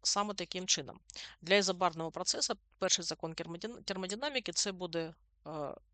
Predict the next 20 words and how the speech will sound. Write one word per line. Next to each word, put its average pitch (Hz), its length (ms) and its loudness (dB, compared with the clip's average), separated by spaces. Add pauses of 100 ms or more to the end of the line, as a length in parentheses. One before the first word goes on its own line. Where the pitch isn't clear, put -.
(680)
кількість 175 360 0
теплоти 175 440 -2 (840)
при - 160 4
постійному 156 520 -2
тиску. 294 380 -2 (400)
Вона 185 240 4
буде, 165 460 -2
е, 156 280 -6 (300)
використовуватися 165 840 0
на, 160 220 0
е, 160 40 -16 (1120)
збільшення 165 440 4
внутрішньої 160 400 -4
енергії 294 540 -4
і 294 60 -2
на 240 140 -2
виконання, 196 560 -4
е, 180 60 -14 (200)
газом 165 560 0
роботи. - 380 -14